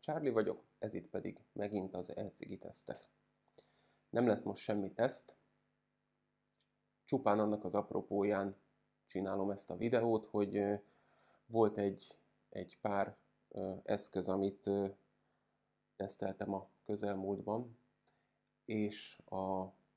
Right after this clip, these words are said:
magyar forgalmazók voltak olyan kedvesek, hogy felajánlották ezeket a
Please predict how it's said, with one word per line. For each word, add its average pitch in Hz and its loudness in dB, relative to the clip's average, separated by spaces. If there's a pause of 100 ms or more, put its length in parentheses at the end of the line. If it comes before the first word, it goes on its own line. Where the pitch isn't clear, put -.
(300)
magyar 98 -2
forgalmazók 95 -2
voltak 101 0
olyan 95 -4
kedvesek, 107 -4
hogy 98 -4 (180)
felajánlották 98 0
ezeket 90 -10
a - -10